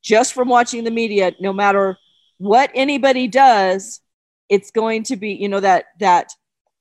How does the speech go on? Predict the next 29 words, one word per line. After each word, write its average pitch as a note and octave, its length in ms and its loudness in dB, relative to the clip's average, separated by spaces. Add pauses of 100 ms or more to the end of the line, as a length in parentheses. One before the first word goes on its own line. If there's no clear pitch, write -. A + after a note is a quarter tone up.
armchair B3 480 0
quarterback A#3 800 2
thing. F#3 380 -2 (320)
Okay. G#3 400 0 (160)
If A3 220 0
they B3+ 200 2
hadn't C#4+ 480 0
said, G#3 380 0
"Okay, G#3+ 280 -2
we G3+ 120 -4
need G#3 280 -6
to, G3 360 0 (320)
you G3+ 80 -12
know, G3+ 60 -2
let's G#3+ 260 0
shut A#3+ 240 -2
down B3+ 240 0
schools A#3+ 340 -2
for, A3+ 380 -4
you A3 120 -6
know, G#3 160 -4
a G3+ 100 -8
few G#3 180 -8
weeks G#3 320 0
or G#3 40 -12
whatever, G3 600 -2
blah, F#3+ 180 2
blah, F#3 140 -2
blah." F#3+ 220 0